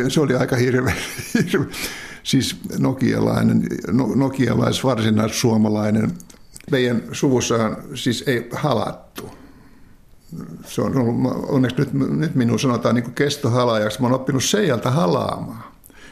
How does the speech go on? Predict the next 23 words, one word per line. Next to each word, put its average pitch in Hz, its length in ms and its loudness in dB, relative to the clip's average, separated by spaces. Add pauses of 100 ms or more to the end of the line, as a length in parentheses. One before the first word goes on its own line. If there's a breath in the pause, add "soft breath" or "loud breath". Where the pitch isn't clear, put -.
(120)
Mä 143 100 4
halaan 147 280 2
myöskin 156 300 2
miehiä 156 500 4
ja 131 120 2
toisia, 147 420 2
toiset 127 400 2
miehet 123 300 2
ei 123 140 2
hyväksy 123 380 2
sitä. - 360 -6 (720 loud breath)
Mutta, - 180 -8
mutta - 240 0
mä, - 360 0 (120)
mä - 140 -2
halaan 156 400 0
kaikkia. 156 400 2
Se 151 80 0
on 160 120 0
kyllä 160 180 2
ton 175 240 2
Seijan 165 360 2
<laughs> 131 140 2